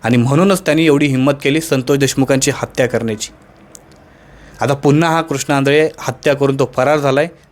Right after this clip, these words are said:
पाठीमागच्या वेळेला दोन वर्ष तो जसा फरार होता तसा आत्ताही फरार होईल का? किंवा आत्ता प्रचंड प्रकरण हे तापलेलं आहे आणि ह्याच्याच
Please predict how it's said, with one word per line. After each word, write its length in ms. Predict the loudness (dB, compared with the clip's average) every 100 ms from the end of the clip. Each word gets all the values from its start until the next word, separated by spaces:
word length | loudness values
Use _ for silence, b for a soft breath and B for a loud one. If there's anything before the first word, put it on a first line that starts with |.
| -4
पाठीमागच्या 460 | -2 -2 -2 0
वेळेला 160 | 0 2
दोन 200 | 2 2
वर्ष 160 | 0 0
तो 180 | 0
जसा 220 | 0 -2 -2
फरार 280 | 0 0
होता 200 | 0 -2 -4 B B
तसा 160 | -4 -2
आत्ताही 260 | 0 0 0
फरार 260 | 0 0
होईल 180 | 0 0
का? 160 | 0 -4 -6 B B 0
किंवा 140 | 0
आत्ता 200 | 2 -2
प्रचंड 420 | -2 0 0 2 2 2 -2 -10
प्रकरण 340 | -6 0 0 0
हे 80 | -2
तापलेलं 460 | -2 -2 -2 0
आहे 80 | -2
आणि 100 | -2
ह्याच्याच 440 | -4 0 0 -2